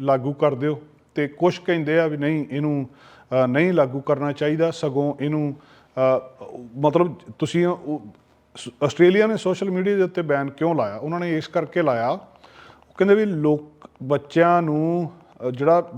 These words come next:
ਜਾਣ ਬੁੱਝ ਕੇ ਉਹਨਾਂ ਨੂੰ ਤੰਗ ਪਰੇਸ਼ਾਨ ਜਾਂ ਕਈ ਵਾਰੀ ਬਲੈਕਮੇਲ ਕੀਤਾ ਜਾਂਦਾ, ਜਾਂ ਉਹਦੇ ਉੱਤੇ ਜਿਹੜਾ ਕ੍ਰਾਈਮ ਬਹੁਤ ਜ਼ਿਆਦਾ ਹੁੰਦਾ ਜਿਹੜਾ, ਜਾਂ ਉਹਦੇ ਉੱਤੇ ਬੱਚਿਆਂ ਦਾ ਧਿਆਨ ਭਟਕਦਾ, ਸਕਰੀਨ ਟਾਈਮ ਵੱਧਦਾ, ਉਹਦੇ ਨੁਕਸਾਨ ਜ਼ਿਆਦੇ ਆ।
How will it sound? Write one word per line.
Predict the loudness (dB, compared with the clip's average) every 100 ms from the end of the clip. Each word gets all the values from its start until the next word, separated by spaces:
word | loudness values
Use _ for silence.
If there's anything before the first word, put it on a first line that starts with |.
| -2
ਜਾਣ | 2 4 4
ਬੁੱਝ | 0 -2
ਕੇ | -2 0
ਉਹਨਾਂ | 0
ਨੂੰ | -2 -6 0
ਤੰਗ | 0 0
ਪਰੇਸ਼ਾਨ | -2 -2 -2 0 0 0 -2
ਜਾਂ | -6
ਕਈ | -4 -2
ਵਾਰੀ | 0
ਬਲੈਕਮੇਲ | 0 2 2 2 -4 -4
ਕੀਤਾ | -4 -6 -2
ਜਾਂਦਾ, | -2 -2 -2 -4 -6 -18 -20 -18 -14
ਜਾਂ | 0 4 6 4
ਉਹਦੇ | 4 2
ਉੱਤੇ | 0 -2 -4
ਜਿਹੜਾ | 0 0
ਕ੍ਰਾਈਮ | 0 -2 -2 -2
ਬਹੁਤ | 0 0
ਜ਼ਿਆਦਾ | 0 0 0
ਹੁੰਦਾ | -2 -4 -4
ਜਿਹੜਾ, | -4 -2 -4 -4 -18 -20 _
ਜਾਂ | 0 4 6 4
ਉਹਦੇ | 2 2
ਉੱਤੇ | -2 -2 -2
ਬੱਚਿਆਂ | -2 -4 -4 -2
ਦਾ | -2
ਧਿਆਨ | 0 0 0 -2 -4
ਭਟਕਦਾ, | -4 -4 -4
ਸਕਰੀਨ | -4 -6 -4 -4 -2
ਟਾਈਮ | -4 -4
ਵੱਧਦਾ, | 0 0 2
ਉਹਦੇ | 0 0
ਨੁਕਸਾਨ | -4 -6 -4 -2 -2
ਜ਼ਿਆਦੇ | 0 0 2 2
ਆ। | 2